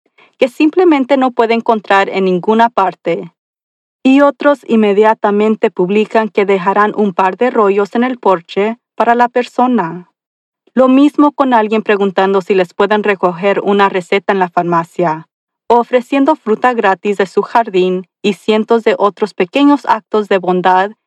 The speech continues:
que se suman a una comunidad resiliente, superando conflictos juntos.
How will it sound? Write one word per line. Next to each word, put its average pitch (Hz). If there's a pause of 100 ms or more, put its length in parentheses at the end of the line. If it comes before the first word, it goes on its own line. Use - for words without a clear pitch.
(120)
que 202
se 202
suman 262 (100)
a 196
una 220
comunidad 185
resiliente, 180 (240)
superando 285
conflictos 202
juntos. 170